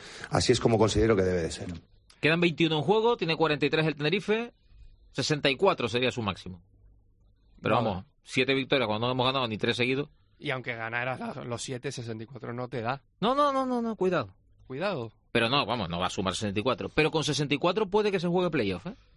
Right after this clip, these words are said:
Speaker 2: El sexto,
Speaker 3: Bueno.
Speaker 2: ahora mismo, con los fallos del Albacete, con sesenta y cuatro podría jugar.
Speaker 3: Mañana te miro ese, hoy he mirado otro, no
Speaker 2: Ah,
Speaker 3: soy por
Speaker 2: vale.
Speaker 3: el miedo, después te lo,
Speaker 2: Sí, sí,
Speaker 3: te
Speaker 2: estás
Speaker 3: lo
Speaker 2: más,
Speaker 3: explico.
Speaker 2: estás más con miedito, ¿eh?
Speaker 3: No, no, era por comprobar.
Speaker 2: Estás más Miguel
Speaker 3: No,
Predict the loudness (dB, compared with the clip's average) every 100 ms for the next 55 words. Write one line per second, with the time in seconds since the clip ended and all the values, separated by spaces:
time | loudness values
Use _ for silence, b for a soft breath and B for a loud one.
0 | -20 -8 0 0 2 0 4 2 4 2
1 | 4 4 2 0 0 -2 _ _ _ _
2 | 0 2 4 4 2 2 0 2 2 2
3 | 2 2 0 0 0 0 -2 -4 -2 0
4 | 0 0 0 0 0 0 0 0 0 0
5 | 0 -2 -2 -2 -4 -8 -16 -20 _ -8
6 | -6 -6 -4 -2 -2 -4 -6 -16 -14 -6
7 | -6 -4 -6 -6 -8 -14 -16 -18 -18 -16
8 | -12 -4 2 2 2 0 0 0 0 0
9 | -2 -2 -2 -2 0 0 0 -2 -2 -8
10 | -14 -6 0 2 2 -2 -6 -12 -8 -6
11 | -4 -4 -6 -6 -8 -6 -8 -4 -2 0
12 | 2 2 2 2 2 2 2 4 6